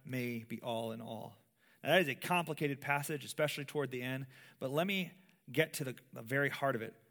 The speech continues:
which is what we see in Romans chapter eighteen. "I consider that the sufferings of this present time are not worth comparing to the glory that will be revealed to us.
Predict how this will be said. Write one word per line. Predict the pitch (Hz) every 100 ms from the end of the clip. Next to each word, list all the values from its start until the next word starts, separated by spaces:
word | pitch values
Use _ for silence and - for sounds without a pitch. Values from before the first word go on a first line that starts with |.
| -
which | -
is | 127
what | 127 113
we | 139 202
see | - 135 113
in | 123
Romans | 120 120 123 127
chapter | - 107 - 123
eighteen. | 113 110 - 127 107 - _ _ _ _ _ _ _
"I | 123 170
consider | 202 240 233 196 117 117 - _ _ _ _
that | 117
the | 123
sufferings | - - 226 233 226 202
of | 165 123
this | 170 226
present | - - 196 220 185
time | 143 120 107 -
are | 185 208 208
not | 170 185 - 147
worth | 156 170 -
comparing | 139 - 170 143 113 - - _ _ - -
to | -
the | 139
glory | 123 139 165 180 190
that | 151 123
will | 147 160
be | 147 139
revealed | 131 117 123 113
to | 120
us. | 113 107 - -